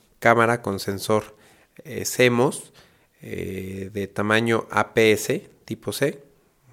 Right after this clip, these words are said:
El, este sensor, bueno, es de mejor calidad que el sensor anterior, que era un sensor, sensor C C D. Y bueno, con, al hacer este cambio al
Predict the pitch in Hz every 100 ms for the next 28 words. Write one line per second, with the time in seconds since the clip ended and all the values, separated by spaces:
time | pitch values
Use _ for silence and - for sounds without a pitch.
0 | - 98 98 92 95 98 98 98 - _
1 | _ _ _ _ _ _ _ _ 147 143
2 | 156 156 147 151 151 143 131 - - 123
3 | - - 123 117 127 123 127 120 117 120
4 | 123 - - 104 - 101 - 107 - _
5 | - 110 104 113 120 127 - _ - 101
6 | 101 104 101 104 98 101 101 - _ _
7 | _ - 110 101 113 110 - _ _ -
8 | 107 - 123 143 160 - _ _ _ _
9 | _ _ _ _ _ _ _ - 120 117
10 | 113 113 110 107 - - _ _ - 104
11 | 107 110 120 120 - 117 120 117 117 117
12 | - - _ _ - 95 92 92 92 92
13 | 95